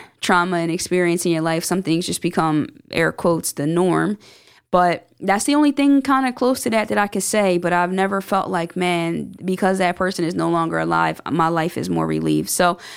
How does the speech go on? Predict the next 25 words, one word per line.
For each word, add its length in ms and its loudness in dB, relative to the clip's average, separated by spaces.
I 100 -2
do 140 4
wanna 180 2
dive 300 0
deeper 340 -4
into 280 -2
that, 280 0
but 300 0
we'll 160 2
save 260 0
that 220 2
for 180 -2
another 280 0
episode. 720 0
Again, 520 2
I'm 120 0
gonna 140 4
continue 300 -2
to 80 0
post 320 -2
these 180 -2
quotes 320 -2
on 100 0
social 360 -2
media, 420 2